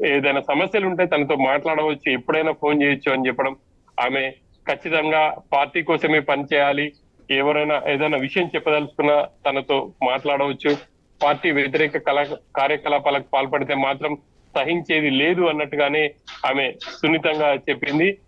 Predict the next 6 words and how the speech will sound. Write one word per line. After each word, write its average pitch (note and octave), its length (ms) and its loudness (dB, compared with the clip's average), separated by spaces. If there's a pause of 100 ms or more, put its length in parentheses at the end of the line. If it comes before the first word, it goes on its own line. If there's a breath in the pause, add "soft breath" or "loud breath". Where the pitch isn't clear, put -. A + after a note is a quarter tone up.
(240)
ఇక D3 220 0
టీపీసీసీ G3 720 -2
కూడా C3 260 0
కొంత D3 240 -2
కఠినంగానే F#3 920 0 (300)
వ్యవహరించే E3 640 2